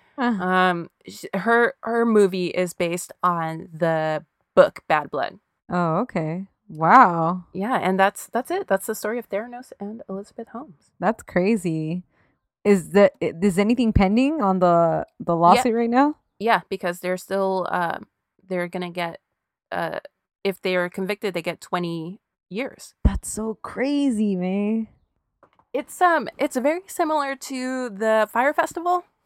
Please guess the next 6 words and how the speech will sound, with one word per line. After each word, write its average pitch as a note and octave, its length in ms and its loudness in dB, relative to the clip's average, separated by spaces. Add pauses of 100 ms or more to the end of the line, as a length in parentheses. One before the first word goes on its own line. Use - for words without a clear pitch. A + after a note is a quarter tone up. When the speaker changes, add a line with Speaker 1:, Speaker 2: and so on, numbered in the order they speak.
(140)
Speaker 1:
Yeah, F#3+ 440 6 (200)
and, C#4+ 440 4
uh, F3 380 2 (440)
Bernie G3 240 2
<laughs> - 0 -
Madoff. G3 680 0